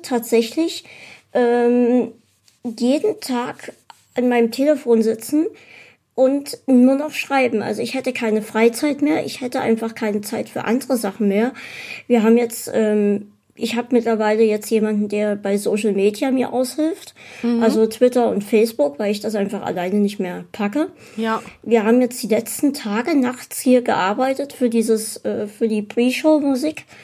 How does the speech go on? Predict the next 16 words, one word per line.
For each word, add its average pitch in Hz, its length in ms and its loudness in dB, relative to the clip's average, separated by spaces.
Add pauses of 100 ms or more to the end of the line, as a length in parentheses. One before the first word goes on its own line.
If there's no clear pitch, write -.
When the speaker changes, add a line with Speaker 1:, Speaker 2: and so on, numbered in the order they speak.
(540)
Speaker 1:
ähm, 240 520 2
was 254 160 2
ja 240 80 4
super 247 240 2
geklappt 233 400 -4
hat 320 140 -4
heute. 339 320 -2
<laughs> 330 40 2 (920)
Ähm, 247 540 2 (260)
nächstes 277 260 2
Mal 240 120 2
klappt's 226 260 -6
dann 202 140 -4
wirklich. 208 300 -10 (400)
Ähm, 233 480 2 (1000)
ähm, 226 520 2